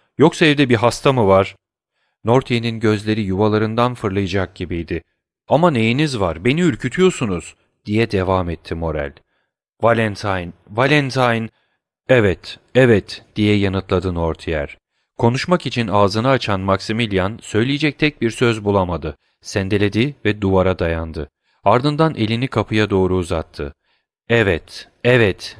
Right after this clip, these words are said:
diye karşılık verdi yaşlı adam. Maximilian küçük merdiveni iki hamlede aşarken Nortier'in gözleri ona adeta "Daha hızlı,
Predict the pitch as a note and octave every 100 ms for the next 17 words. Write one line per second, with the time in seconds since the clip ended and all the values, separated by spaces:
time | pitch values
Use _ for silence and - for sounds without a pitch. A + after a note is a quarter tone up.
0 | - G2+ G#2 - F#2+ - G2 F#2+ F2+ F2
1 | E2+ E2+ E2 - E2 D#2 D#2 D2 _ _
2 | _ - A2+ - E3+ E3 C#3 C#3 - -
3 | D#3+ B2+ G#2+ G2 G2+ G2 F#2+ F#2 C#3+ B2+
4 | A2 G#2 F#2+ F2 F2 B2 B2 - G2 A2
5 | _ _ - A2 C#3+ C3 A#2 A2+ A2 G2+
6 | G2 G2 G2 A2 - G#2+ B2 - G#2 B2
7 | A2+ - A2 G#2+ - _ _ _ - F#2
8 | G#2 A2 G2+ F2 F2 E2 D#2